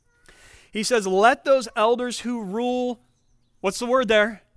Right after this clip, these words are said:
"Well." Like, let them that are doing a good job at this be considered worthy of double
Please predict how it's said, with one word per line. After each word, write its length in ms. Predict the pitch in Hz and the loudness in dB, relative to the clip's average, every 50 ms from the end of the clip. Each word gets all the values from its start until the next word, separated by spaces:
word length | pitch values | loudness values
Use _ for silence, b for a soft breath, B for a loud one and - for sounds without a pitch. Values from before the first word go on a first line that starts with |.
| - - - _ - _ _ - _ _ _ | -20 -20 -20 _ -20 _ _ -20 _ _ _
"Well." 680 | 156 170 214 - - 214 294 240 185 156 139 123 120 135 | -6 2 4 6 6 6 6 4 2 0 -2 -8 -6 0
Like, 200 | 180 202 - 220 | 0 0 0 0
let 300 | 196 220 277 302 294 - | 2 4 4 4 4 2
them 340 | 320 269 269 262 262 254 - | -2 0 0 0 -2 -6 -6
that 200 | 202 226 247 240 | 0 0 2 2
are 100 | 247 226 | 2 0
doing 240 | 208 254 254 247 - | -2 -4 -6 -4 -2
a 100 | 226 226 | -2 -4
good 380 | 202 170 151 - 254 277 226 180 | -4 -4 -8 -6 -6 -6 -6 -8
job 480 | 156 131 156 220 214 254 302 311 254 | -10 -4 2 4 4 6 6 4 4
at 200 | 247 202 - - | 2 0 0 -2
this 500 | 170 160 156 156 170 196 - - - - b b b b b b b b b 160 | -6 -4 -4 -4 -6 -8 -10 -14 -16 -18 b b b b b b b b b -6
be 160 | 156 214 247 226 | -2 -2 -2 -2
considered 640 | - 247 240 220 - - 247 233 226 220 196 180 | -4 -6 -6 -4 -4 -6 -4 -4 -6 -6 -6 -4
worthy 640 | 175 196 220 240 240 247 220 180 185 180 185 202 - - | -2 0 0 0 -2 -4 -4 -6 -6 -6 -8 -10 -10 -6
of 380 | 190 190 190 175 156 - - | -4 -4 -4 -4 -8 -16 -8
double 560 | - 165 165 170 160 165 165 160 165 165 _ | -4 -2 -2 -2 -4 -6 -8 -8 -8 -10 _